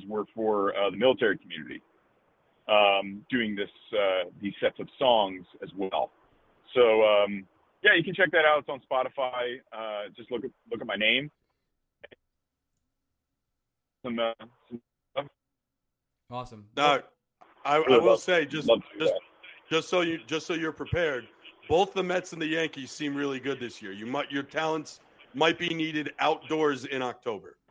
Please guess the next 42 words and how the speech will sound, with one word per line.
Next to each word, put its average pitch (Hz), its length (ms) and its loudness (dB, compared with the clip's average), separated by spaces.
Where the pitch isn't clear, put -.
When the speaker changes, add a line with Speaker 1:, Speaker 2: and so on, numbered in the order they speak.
Speaker 3:
Just, 127 180 -8
just 180 220 -8
s-, - 180 -18
clear 175 220 2
the 185 80 0
month. 143 260 -2
Speaker 2:
I - 100 -20
think 165 140 -10
we 147 80 -8
lost 135 300 -10
Sean 123 120 -10
Speaker 1:
How, 135 140 -2
Speaker 2:
there - 80 -14
Speaker 1:
how 135 140 -4
Speaker 2:
for 131 60 0
a - 20 2
Speaker 1:
that, 135 60 0
Speaker 2:
sec. 101 80 -8
Oh. 110 80 -20
Speaker 1:
how 139 60 -10
that 127 200 -2
goes? 139 280 -4
Speaker 2:
Oh. 120 160 -16
Speaker 1:
Yeah. 139 220 -2
Sorry, 139 220 2
I 110 40 -2
think, 151 180 -10
I - 20 -18
think 143 200 -10
I 123 40 -6
cut 131 180 -4
out 127 160 2
a 120 40 -4
little 113 160 -6
bit 101 160 -12
there. 110 160 -6
I 107 40 -12
went 107 140 -16
through 110 100 -12
a - 20 -14
dead 101 260 -6
zone. 90 280 -14